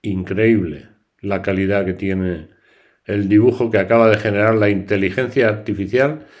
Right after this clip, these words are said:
según le hemos pedido. Pero también le podemos pedir otras cosas, no solamente relacionadas con los romanos. Nos vamos, por ejemplo, a decirle que nos dibuje una niña con un rinoceronte.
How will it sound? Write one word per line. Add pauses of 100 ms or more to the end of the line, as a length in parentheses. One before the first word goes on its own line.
(160)
según
le
hemos
pedido. (500)
Pero
también
le
podemos
pedir
otras
cosas,
no
solamente (520)
relacionadas
con
los
romanos.
Nos
vamos,
por
ejemplo, (640)
a
decirle
que
nos
dibuje
una
niña
con
un
rinoceronte.